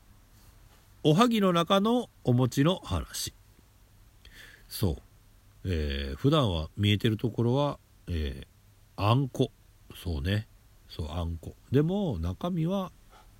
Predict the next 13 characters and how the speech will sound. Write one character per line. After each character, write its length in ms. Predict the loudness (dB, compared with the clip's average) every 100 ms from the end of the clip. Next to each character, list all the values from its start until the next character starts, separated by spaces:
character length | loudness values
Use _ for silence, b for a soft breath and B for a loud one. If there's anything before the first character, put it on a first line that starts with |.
| -18
実 280 | -14 -4 -2
は、 140 | -2 -6 -20 -20 -20 _ -20 -8
美 100 | 0
味 80 | 0
し 100 | 2
い 20 |
と 100 | -2
こ 80 | 0
ろ 80 | -2
は 120 | -4 -4
お 100 | -2
餅 340 | -2 -2 -4
の 220 | -4 -4